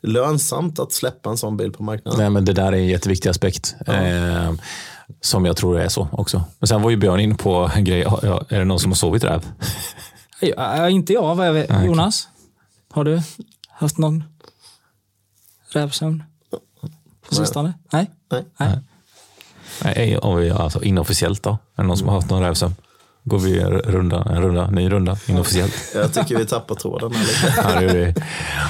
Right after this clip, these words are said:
Speaker 2: Ja, det gjorde vi. Nej, men, eh, nej, men det här med rävsömn är, nej, du tänker på den andra tråden. Med, eh, ekono-, eh, med påverkan globalt eller, ja, nej,
Speaker 1: Ja.
Speaker 2: men den är, det där
Speaker 1: Men,
Speaker 2: kan man ju
Speaker 1: men,
Speaker 2: älta länge. Det är väldigt intressant.
Speaker 1: men, men, men om man ska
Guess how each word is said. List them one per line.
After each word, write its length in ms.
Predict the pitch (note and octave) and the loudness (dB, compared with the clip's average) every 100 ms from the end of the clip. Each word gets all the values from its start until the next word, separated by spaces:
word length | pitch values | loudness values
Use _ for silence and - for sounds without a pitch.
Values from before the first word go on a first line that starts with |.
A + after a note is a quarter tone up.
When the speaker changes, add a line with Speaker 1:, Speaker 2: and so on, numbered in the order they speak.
| - C#2 - | -6 -10 -6
Speaker 2:
Ja, 120 | F2+ F2 | -2 2
det 60 | |
gjorde 120 | F2 E2+ | 2 2
vi. 120 | E2+ - - - - | -2 -4 -4 -6 0
Nej, 260 | F#2+ G2 G2+ | 2 4 4
men, 360 | G2+ G2+ G2 | 4 4 4
eh, 380 | F#2 F2 F2 - - _ _ _ _ - - - - - - - | 4 4 2 -2 -8 _ _ _ _ -14 -14 -16 -12 -10 -10 -4
nej, 120 | C#2 | -2
men 100 | D#2+ | 0
det 60 | E2+ | 2
här 80 | F2 | 2
med 160 | D#2+ | 2
rävsömn 420 | D#2+ D#2 - E2 | 0 0 0 2
är, 140 | E2+ A2+ | 2 2
nej, 140 | B2 | 2
du 100 | B2+ | 2
tänker 220 | A#2+ G#2+ G#2+ | 2 0 2
på 100 | A2 | 2
den 80 | |
andra 220 | A2 A#2 A2 | 2 2 2
tråden. 340 | F2+ E2 D#2 - _ - | 0 0 -2 -8 _ -4
Med, 460 | G#2 F2 E2 E2 D#2+ | 0 2 2 0 0
eh, 60 | D#2+ E2 - - - | -2 -4 -4 -4 -4
ekono-, 300 | D#2+ F2+ F2+ F2 | -2 0 0 0
eh, 60 | |
med 280 | E2+ E2 D#2 | 2 0 0
påverkan 540 | - D#2+ D#2 E2 D#2+ D#2+ | 0 -2 -2 -2 -2 -2
globalt 420 | D#2+ D#2 D#2+ D#2 | -2 0 -2 -2
eller, 300 | D#2+ D#2+ D#2+ F2 | -4 -2 -4 -4
ja, 180 | E2+ E2 - | -4 -4 -2
nej, 160 | F2+ | -2
Speaker 1:
Ja. 100 | F#2 | 0
Speaker 2:
men 120 | F2+ F2+ | 0 0
den 160 | F2+ | 0
är, 160 | F2+ E2+ - - | 0 -2 -6 -4
det 100 | A#2 | 0
där 100 | A2+ | 2
Speaker 1:
Men, 80 | A#2+ | 0
Speaker 2:
kan 100 | - | 0
man 80 | B2 | -2
ju 40 | A2+ | 0
Speaker 1:
men, 60 | |
Speaker 2:
älta 120 | A#2 G#2 | 0 0
länge. 300 | G#2+ G2+ G2 | 2 2 2
Det 80 | |
är 40 | A#2 | 2
väldigt 200 | A2+ G#2+ | 2 0
intressant. 440 | F2+ - F#2+ - - C#3 | -2 0 -2 -4 -8 -6
Speaker 1:
men, 100 | C3 | -2
men, 380 | D3+ D3+ C#3+ D3 | -2 -2 0 -2
men 100 | D3 | -2
om 140 | - C3+ | -2 -2
man 200 | C3+ C3 | -2 -4
ska 400 | C#3 C3+ B2+ | -4 -2 -2